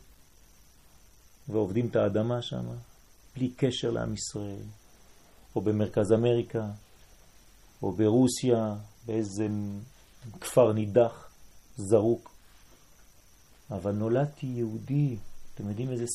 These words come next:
שמחה זו? אני שייך היום לעם ישראל, לא חשוב, נולדתי, הגעתי. מי שהגיע לעם ישראל, או על ידי גיור, הוא עכשיו ישראל.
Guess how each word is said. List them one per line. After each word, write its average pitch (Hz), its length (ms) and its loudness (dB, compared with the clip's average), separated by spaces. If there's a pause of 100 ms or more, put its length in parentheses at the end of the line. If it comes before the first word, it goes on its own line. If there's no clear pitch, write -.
(100)
שמחה 123 400 -6
זו? 131 120 -8 (600)
אני 123 160 -2
שייך 131 500 0
היום 139 260 4
לעם 131 220 2
ישראל, 135 420 0
לא 120 100 0
חשוב, 117 240 -6
נולדתי, 110 640 2
הגעתי. 123 480 2 (840)
מי - 60 -4
שהגיע 120 440 6
לעם 135 220 6
ישראל, 131 520 0 (220)
או - 80 0
על 107 80 2
ידי 107 320 4 (300)
גיור, 123 480 4 (1040)
הוא 123 200 0 (140)
עכשיו 127 480 4
ישראל. 101 480 -4